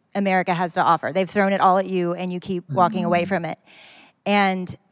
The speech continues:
Speaker 1: and there's a reason. There's something that God planted in you that,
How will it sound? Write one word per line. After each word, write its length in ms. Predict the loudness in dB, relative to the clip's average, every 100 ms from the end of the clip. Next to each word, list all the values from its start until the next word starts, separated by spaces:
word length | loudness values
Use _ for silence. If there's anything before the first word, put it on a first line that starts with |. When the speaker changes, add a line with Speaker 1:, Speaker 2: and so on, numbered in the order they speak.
| -10 -6 -6 -8 -16 _ _ -6
Speaker 1:
and 320 | -2 0 0
there's 180 | 0 2
a 60 | 2
reason. 440 | 0 -2 -4 -10 -18 _ _ _ _ _
There's 180 | -2 0
something 500 | 4 4 4 0 0
that 120 | 0
God 220 | 4 2
planted 380 | 2 -2 -4 -4
in 120 | -8
you 180 | -8 -6
that, 220 | -4 -6